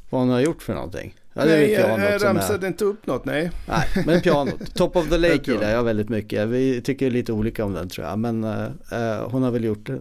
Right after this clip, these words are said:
Speaker 1: ja, hon har ju regisserat mycket film, liksom.
Speaker 2: Jag kan säga
Speaker 1: Men
Speaker 2: att jag tycker lite olika om Top of the Lake. Jag har
Speaker 1: Ja,
Speaker 2: inte riktigt bestämt
Speaker 1: <laughs> exakt.
Speaker 2: mig. Juryn är fortfarande ute, liksom.
Speaker 1: Ja. Hur som helst då, så, eh, liksom Campion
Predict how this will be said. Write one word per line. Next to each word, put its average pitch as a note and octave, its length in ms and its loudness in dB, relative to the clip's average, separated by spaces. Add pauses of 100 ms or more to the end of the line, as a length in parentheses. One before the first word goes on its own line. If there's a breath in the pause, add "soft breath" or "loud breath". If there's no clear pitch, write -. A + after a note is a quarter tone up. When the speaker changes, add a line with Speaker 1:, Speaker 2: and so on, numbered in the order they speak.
(120)
Speaker 1:
ja, A#2+ 260 -2
hon G#2 100 -6
har C#3 60 0
ju C#3+ 80 2
regisserat G2+ 420 -4
mycket G#2 260 -6
film, - 260 -6 (160)
liksom. - 360 -14 (420 loud breath)
Speaker 2:
Jag C3+ 140 -2
kan C#3+ 100 -2
säga D3+ 140 0
Speaker 1:
Men B2 80 2
Speaker 2:
att B2 60 2
jag F3 220 0
tycker A#2+ 160 -4
lite A2 180 -4
olika G#2+ 400 -6
om F2 100 -10
Top G#2 240 -12
of F#2 100 -12
the G2+ 60 -14
Lake. F2+ 280 -14 (380 soft breath)
Jag A#2 80 -6
har C3 80 0
Speaker 1:
Ja, D#3+ 120 4
Speaker 2:
inte C3+ 120 -4
riktigt - 240 0
bestämt - 280 0
Speaker 1:
<laughs> - 0 -
exakt. - 180 -10
Speaker 2:
mig. B2 100 -4
Juryn D#3+ 300 2
är C#3+ 40 0
fortfarande D3+ 520 -2
ute, C#3 400 -4
liksom. A#2 460 -8
Speaker 1:
Ja. B2 220 0 (1200 loud breath)
Hur G3 180 6
som G#3+ 120 0
helst C3+ 300 2
då, C3+ 240 6
så, C#3 460 4
eh, B2 260 -2
liksom C#3+ 460 0
Campion F3+ 640 2